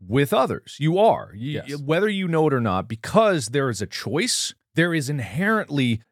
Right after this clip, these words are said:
Speaker 1: needs to be reason for one choice to be picked versus another.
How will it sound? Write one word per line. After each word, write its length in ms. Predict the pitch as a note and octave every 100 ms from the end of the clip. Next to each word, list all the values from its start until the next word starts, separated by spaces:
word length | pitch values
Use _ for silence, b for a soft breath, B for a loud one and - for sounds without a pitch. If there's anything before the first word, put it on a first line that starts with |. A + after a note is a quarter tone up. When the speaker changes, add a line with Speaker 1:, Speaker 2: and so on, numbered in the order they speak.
| -
Speaker 1:
needs 340 | C3+ E3+ F3 -
to 100 | E3
be 140 | C3+
reason 760 | A#2 C#3+ G3 D#3+ C#3 A#2+ A2+ A2+ _
for 180 | B2+
one 200 | A2+ D#3+
choice 280 | D3+ D3+ C3
to 80 | A#2
be 120 | G#2+
picked 420 | - - F3+ -
versus 460 | C3+ A2+ C#3+ - A2
another. 400 | A#2 A2+ -